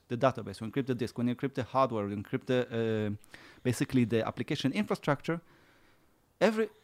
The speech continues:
every, uh, the encryption is only relevant to the level that you encrypt in. So if you're encrypting the database, but somebody is coming from the application and doing S Q L injection, he will receive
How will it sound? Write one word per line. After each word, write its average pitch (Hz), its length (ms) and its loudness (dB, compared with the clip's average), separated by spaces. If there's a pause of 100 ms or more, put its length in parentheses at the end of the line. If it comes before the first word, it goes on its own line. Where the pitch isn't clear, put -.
(260)
every, 185 540 4
uh, 143 160 6
the 135 100 4
encryption 143 400 2
is 131 80 2
only 139 200 4
relevant 127 360 2
to - 80 -6
the 110 140 -2
level 110 300 0
that 104 220 -6
you 110 80 -2
encrypt 104 380 -6
in. 85 220 -8
So 98 180 -8
if - 180 -8
you're 135 120 2
encrypting 175 340 0
the 147 80 2
database, 104 420 -2
but - 160 -12
somebody 151 300 -2
is 117 100 -4
coming 127 280 -4
from 123 240 -4
the 113 60 -2
application 101 500 -6
and 95 100 -4
doing 117 220 -2
S 127 160 -6
Q 147 100 -4
L 139 60 2
injection, 135 420 0
he 117 140 -4
will 120 180 -4
receive 113 340 -6